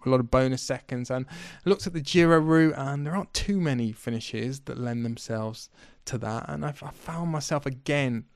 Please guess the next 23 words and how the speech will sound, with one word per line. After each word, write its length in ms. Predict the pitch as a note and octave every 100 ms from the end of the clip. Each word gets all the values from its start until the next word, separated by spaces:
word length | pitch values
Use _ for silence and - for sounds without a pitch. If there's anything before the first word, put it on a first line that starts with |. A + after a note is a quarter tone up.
| B2 -
leaning 260 | C3 B2
towards 240 | A#2+ C3+ B2
Remco. 320 | B2+ B2 A2+ - E3+ - - G3+
Another 200 | B3+ C4
thing 200 | B3+ G#3
I 60 |
just, 340 | F3 F#3+ - - _ _ _ -
another 320 | E3+ A3 A3
point 420 | - - F3 C#3+
I 80 | C3
just 240 | B2+ C3+
make, 480 | C3+ B2+ A#2+ C3+ - _ -
and 160 | C3 B2+
something 320 | E3 D#3 C#3+
that 240 | B2+ B2+ - - - - - - - - - _ -
should 280 | - F3 D3+
whet 380 | F3+ F#3+ - -
our 220 | D3 D#3+ D#3
appetites, 460 | C3+ - C#3+ C#3+
some 100 | D#3+
of 100 | D#3+
our 160 | C#3+ C#3
listeners' 360 | D3 C#3+ C#3+